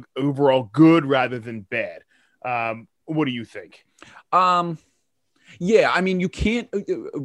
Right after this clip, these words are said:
Speaker 2: not only just last night, but just the fact that in the season opener, opening series, the last two games, they have scored eleven goals. Like, it, it,
Speaker 1: Right.
Speaker 2: th-, you, it's tough to just say, "No, I don't think they played good hockey,"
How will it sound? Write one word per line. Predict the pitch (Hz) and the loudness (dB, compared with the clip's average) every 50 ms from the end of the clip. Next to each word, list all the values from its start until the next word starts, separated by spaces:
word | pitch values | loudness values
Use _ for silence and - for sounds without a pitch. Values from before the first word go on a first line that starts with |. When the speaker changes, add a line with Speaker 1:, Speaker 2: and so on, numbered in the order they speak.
| - _ | -10 _
Speaker 2:
not | - 165 156 160 202 247 240 | -12 -6 -2 0 0 2 0
only | 220 202 170 143 | 0 -2 -2 -4
just | 131 139 135 - - | -2 -2 -2 -2 -2
last | 107 123 123 120 120 113 - - | -6 -4 -2 -2 -4 -6 -4 -4
night, | 120 120 107 95 92 - | -4 -2 -2 -4 -6 -4
but | - 113 | -6 -4
just | - - 151 - | 0 0 0 2
the | - 143 | 2 -2
fact | - - 131 127 127 - | 2 4 2 2 4 2
that | 120 113 - - _ _ | 0 -2 -2 -4 _ _
in | - 123 120 113 107 104 104 - _ _ _ _ _ | 0 2 4 4 2 2 0 -4 _ _ _ _ _
the | - 107 | -6 -6
season | - - - - 170 170 156 143 131 | -6 -4 -4 -2 0 0 2 0 2
opener, | 120 113 117 107 - 98 90 85 82 85 - - _ | 2 2 2 2 0 -4 -4 -2 -4 -6 -8 -8 _
opening | 113 123 127 - 120 113 104 | 2 2 2 2 0 -2 -2
series, | - 113 101 95 87 | -2 -2 -2 -2 -2
the | 80 | 0
last | 87 101 110 113 110 - | 2 2 2 2 0 -2
two | - - 117 110 | -2 0 0 2
games, | 101 104 92 87 82 85 82 - - _ _ _ _ _ _ | 2 0 -2 -2 -4 -6 -8 -10 -12 _ _ _ _ _ _
they | 107 120 120 | -2 0 0
have | 117 101 | 0 -2
scored | - - - 127 120 | -4 0 2 2 2
eleven | 113 120 123 110 104 104 95 101 95 | 4 2 2 2 2 2 0 -2 -4
goals. | 82 76 65 50 - - - - _ _ - _ _ _ _ _ | -4 -6 -6 -8 -12 -16 -16 -18 _ _ -20 _ _ _ _ _
Like, | - 117 104 - - - | -2 -2 -2 -2 -8 -8
it, | 151 143 - | -8 -8 -6
it, | - 147 139 - - | -8 -8 -8 -6 -6
Speaker 1:
Right. | 151 120 104 180 | -4 -4 -4 -2
Speaker 2:
th-, | 127 - - - | -4 -6 -4 -2
you, | 139 143 156 - | -2 -2 -2 -2
it's | - 156 - 151 151 - - | -4 -4 -2 -2 -4 -4 -4
tough | - - - 175 - 175 - | -10 0 2 2 2 2 -2
to | - 156 | -4 -4
just | 135 123 143 131 - | -2 0 -2 -2 0
say, | - 143 123 120 117 113 110 107 - _ _ _ _ _ _ _ | 2 2 4 4 4 2 0 -2 -6 _ _ _ _ _ _ _
"No, | - 143 151 147 143 131 127 | -2 2 4 6 6 6 6
I | 120 120 | 4 4
don't | 107 143 131 131 127 123 127 120 _ _ 156 143 - | 4 2 2 4 2 0 -2 -6 _ _ -14 -14 -14
think | 127 - - 139 123 113 | -14 -2 -2 -2 0 0
they | - 117 | 0 -2
played | 113 - - 123 120 113 110 107 101 101 95 - _ 127 113 92 | -2 -2 -2 -2 0 0 0 0 -2 -4 -6 -10 _ -14 -12 -2
good | - 143 127 123 110 | 0 0 0 0 -2
hockey," | - - 123 120 117 117 - - 98 90 87 85 85 | -2 -2 0 0 0 -2 -4 -6 -8 -6 -6 -8 -8